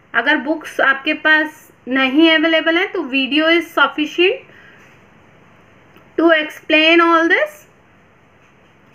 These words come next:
Read out your books and go through the video so that you are clear about the database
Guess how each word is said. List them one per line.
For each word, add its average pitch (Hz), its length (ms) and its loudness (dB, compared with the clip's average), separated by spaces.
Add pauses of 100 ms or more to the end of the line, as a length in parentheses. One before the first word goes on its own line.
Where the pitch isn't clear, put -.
(460)
Read 277 260 -2
out 320 320 0
your 349 200 0
books 403 340 -6 (960)
and 254 180 -2
go 285 200 0
through 339 280 2
the 349 100 0
video 349 360 4 (920)
so 294 240 0
that 320 260 0
you 311 100 0
are 311 160 2
clear 320 300 2 (1160)
about 285 500 -2
the 294 320 2 (1040)
database 330 1040 -2